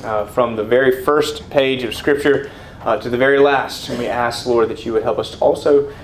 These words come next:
to see ourselves, uh, as you would have us to see us, and, uh, and that you would, uh, bless us with the knowledge of how we might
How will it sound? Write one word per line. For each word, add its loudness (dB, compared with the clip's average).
to -8
see 0
ourselves, 0
uh, -4
as -2
you -4
would -2
have 2
us 0
to -8
see -2
us, 0
and, -20
uh, -6
and -10
that -6
you -2
would, 4
uh, -10
bless 2
us -2
with -2
the -10
knowledge 0
of -10
how 0
we 2
might -2